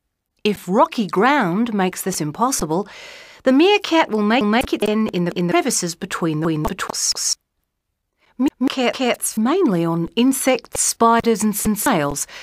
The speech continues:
but their, but their diet occasionally includes small rodents, lizards,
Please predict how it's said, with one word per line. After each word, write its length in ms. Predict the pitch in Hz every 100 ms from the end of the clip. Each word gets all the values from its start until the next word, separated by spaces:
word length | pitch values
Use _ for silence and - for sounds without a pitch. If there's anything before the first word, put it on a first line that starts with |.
| - - _ -
but 120 | 220
their, 120 | 294
but 100 | 233
their 100 | 294
diet 140 | 285 226
occasionally 960 | 214 - 330 370 226 165 156 170 160
includes 540 | 156 160 185 185 180 -
small 300 | - 320 226
rodents, 680 | 190 208 220 269 269 - -
lizards, 580 | 196 285 196 151 165 -